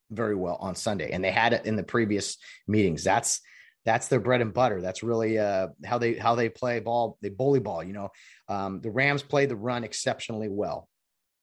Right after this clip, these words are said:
and you could see that from the very beginning. Uh, so the forty-niners being the forty-niners found ways to get Deebo the ball. They kinda started these quick short passes is, as treating them as kind of their running plays. Um, Deebo Samuel was so hard to tackle, it looks like, 'cause he just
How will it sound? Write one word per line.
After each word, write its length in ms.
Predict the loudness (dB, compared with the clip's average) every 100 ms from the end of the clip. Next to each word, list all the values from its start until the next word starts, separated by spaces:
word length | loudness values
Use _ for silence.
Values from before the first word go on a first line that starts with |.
| _
and 80 | -12
you 60 | -10
could 120 | -12
see 220 | -8 -2
that 180 | -2 -4
from 160 | -8 -10
the 80 |
very 240 | -6 -6 -6
beginning. 440 | -8 -10 -12 -14 _ _ _ -20 -20 _
Uh, 300 | 0 2 0
so 280 | 0 2 2
the 80 | 2
forty-niners 560 | 2 4 4 4 2
being 120 | 0 -6
the 60 |
forty-niners 640 | -6 -2 2 4 4 2 0
found 260 | -4 -2 0
ways 220 | 0 0
to 60 |
get 220 | -2 -2 -2
Deebo 280 | 0 0
the 80 | 0
ball. 260 | 2 4 4
They 120 | 2 -6
kinda 180 | -8 -6
started 400 | -2 0 0 -4 -12 -20 -14
these 160 | -12 -4
quick 220 | -2 0
short 320 | 2 2 2
passes 460 | 2 0 -2 -8 -4
is, 240 | -4 -4 -4
as 260 | -2 -2 -4
treating 360 | 0 2 4
them 160 | 0 -2
as 340 | -2 -2 -4 -6
kind 220 | -2 0
of 80 | 0
their 120 | -2
running 240 | -2 -4
plays. 340 | 2 2 2 -2 _ _ _ -6
Um, 280 | -4 -4 -4
Deebo 320 | -2 2 0
Samuel 300 | 0 -2 0
was 120 | -2
so 140 | 0 4
hard 180 | 4 2
to 40 |
tackle, 420 | 0 0 0 -2
it 120 | -4 -4
looks 240 | -8 -2
like, 280 | 2 2 2
'cause 160 | -8
he 120 | -6 -4
just 340 | -4 -6 -10